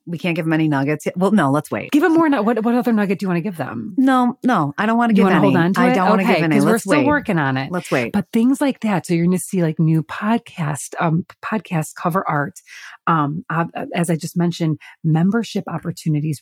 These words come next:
Speaker 2: Re-, basically, Lisa has helped guide Cozy Convos to, like, jack it up a notch.
Speaker 1: Wh-, what I
Speaker 2: Is that the
Speaker 1: love
Speaker 2: way you would put it? <laughs>
Speaker 1: One hundred percent. But I, the other thing is, is I just loved having the opportunity to sit and,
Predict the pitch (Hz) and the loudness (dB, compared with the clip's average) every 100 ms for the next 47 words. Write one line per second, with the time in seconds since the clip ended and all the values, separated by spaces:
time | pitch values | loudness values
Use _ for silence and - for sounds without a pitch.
0 | 165 185 247 269 175 202 214 - 269 - | -2 2 2 0 -4 -2 -2 -2 -4 0
1 | 262 247 175 180 - 233 196 185 175 160 | 0 2 0 0 -2 -2 -2 -2 -4 -6
2 | - 143 151 - - - - 170 170 208 | -2 -2 -2 -6 -14 -16 -2 0 2 0
3 | - 147 147 151 - - - 165 135 135 | 0 0 2 0 -6 -20 -8 -4 -4 -6
4 | _ _ _ _ - 175 - 170 151 135 | _ _ _ _ 0 0 0 0 0 -2
5 | 147 135 135 185 - - - - _ - | -2 -2 -4 -10 -14 -18 -20 -20 _ -20
6 | - - 226 202 220 269 214 240 277 294 | -20 -4 -4 0 0 2 2 2 4 4
7 | 294 294 294 285 285 294 302 311 285 262 | 4 4 4 2 2 0 0 0 0 2
8 | 262 294 285 254 233 302 214 262 - 240 | 2 2 2 0 0 -2 0 -4 -2 -4
9 | - 214 247 269 294 254 226 220 214 190 | -6 -4 0 0 0 0 2 0 -2 -6
10 | - - - 226 240 302 - 196 190 196 | -14 -20 -4 -2 2 0 -2 -2 0 0
11 | 185 - _ 139 202 190 202 202 185 180 | -2 -10 _ -6 -2 0 0 0 0 0
12 | 185 175 - 185 185 180 170 156 - 190 | -2 -4 -4 -2 0 0 -2 -2 -6 -6
13 | - 220 226 208 190 180 | -2 -2 -2 -2 -2 -2